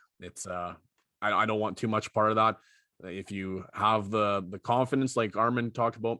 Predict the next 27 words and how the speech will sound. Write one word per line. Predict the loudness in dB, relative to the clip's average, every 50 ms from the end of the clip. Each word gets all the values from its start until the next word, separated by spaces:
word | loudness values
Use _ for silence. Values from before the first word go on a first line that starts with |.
| -6
if | -10 -12 -10 -10
you're | -8 -6
gonna | -4 -4 -6
start, | -6 -4 -2 0 2 2 0 0 0
uh, | 0 2 4 4 2 2
if | -2 _ _ _ _ _ _ _ -6
you're | -6
gonna | -4 -2
start | 0 0 0 0
A | -2
J | -2 -4 -6
Dillon, | -2 0 2 4 4 4 2 2 -2 -6 _ _ _ _
go | 2 2 2 2
for | 0 0 2 4 4 4
it. | 2 -2 _ _ _ _
But | -2 -2 -2 -4 -6 -6
any | -2 0 2
other | 2 2 2
passing | 0 2 2 2 2 2 0 -4 -2
options, | -2 -2 -2 -2 -6 -10 -8 -6 -4
I, | -4 -2 -2
I | 0 0 -2 -2 -4
can, | -8 -8 -8 -8 -8 -10 -10 -10
I | -10 -10 -10
cannot | -8 -6 -4 -2 -2 -2
endorse | -4 -4 -2 0 0 0 -2 -2 -2
that. | -2 0 0 -2 -4